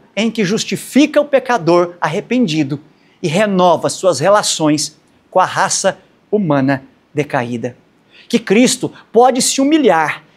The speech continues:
para erguer inumeráveis multidões do abismo da ruína e vesti-la com as vestes imaculadas de sua própria justiça,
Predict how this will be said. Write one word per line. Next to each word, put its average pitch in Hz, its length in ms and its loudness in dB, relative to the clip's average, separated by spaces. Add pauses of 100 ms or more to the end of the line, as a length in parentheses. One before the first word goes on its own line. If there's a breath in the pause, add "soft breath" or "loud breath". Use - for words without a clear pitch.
(120 soft breath)
para 233 140 2
erguer 214 420 4
inumeráveis 269 720 4
multidões 262 600 0
do 277 80 0
abismo 247 420 0
da 269 100 2
ruína 196 480 0 (300 loud breath)
e 214 40 -2
vesti-la 214 600 2
com - 140 -4
as 180 200 0
vestes 165 540 0
imaculadas 196 840 0 (200 soft breath)
de - 80 -6
sua 190 240 0
própria 160 320 -2
justiça, 135 580 -12